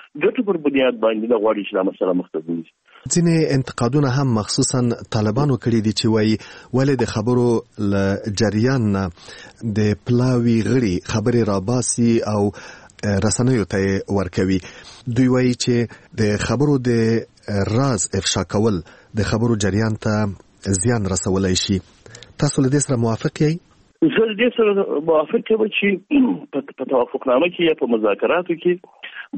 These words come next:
Speaker 1: بعضې رازونه شته چې هغه پر، پر هر راز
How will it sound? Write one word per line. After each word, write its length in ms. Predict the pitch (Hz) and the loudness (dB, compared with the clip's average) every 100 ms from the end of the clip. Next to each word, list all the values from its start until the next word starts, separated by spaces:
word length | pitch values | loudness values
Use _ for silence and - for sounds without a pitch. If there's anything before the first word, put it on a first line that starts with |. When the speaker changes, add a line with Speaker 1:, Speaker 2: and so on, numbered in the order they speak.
| 127 | 0
Speaker 1:
بعضې 360 | 180 185 160 160 | 2 2 2 0
رازونه 400 | 131 113 143 165 131 | 2 2 2 0 -2
شته 180 | - 175 | 0 0
چې 120 | 170 135 | 2 0
هغه 180 | 127 165 | 2 0
پر، 220 | 165 151 123 - - | 0 -2 -2 -4 -2
پر 100 | 117 - - - - - - | -2 -2 -14 -16 -10 -10 -2
هر 120 | 233 262 247 | 0 4 4
راز 340 | 233 233 202 | 4 2 -2